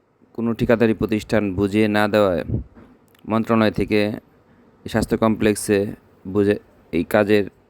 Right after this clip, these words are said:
সূচনা করতে পারেনি। ভবনটি কিছু অসম্পূর্ণ কাজ থাকায় যেমন সোলার প্ল্যান্ট স্থাপন, বিদ্যুৎ সংযোগ, রাস্তা নিরাপদ বাতি, লিংক করিডোর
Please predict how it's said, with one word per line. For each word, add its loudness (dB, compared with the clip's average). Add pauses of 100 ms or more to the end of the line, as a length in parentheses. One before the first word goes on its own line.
(360)
সূচনা 0
করতে 0
পারেনি। 0 (1800)
ভবনটি 4
কিছু 0
অসম্পূর্ণ 0
কাজ 2 (600)
থাকায় 0 (920)
যেমন 2 (240)
সোলার 4
প্ল্যান্ট 0 (220)
স্থাপন, -2 (160)
বিদ্যুৎ -2
সংযোগ, 2 (440)
রাস্তা 0 (120)
নিরাপদ 2 (100)
বাতি, 0 (380)
লিংক 2 (360)
করিডোর 0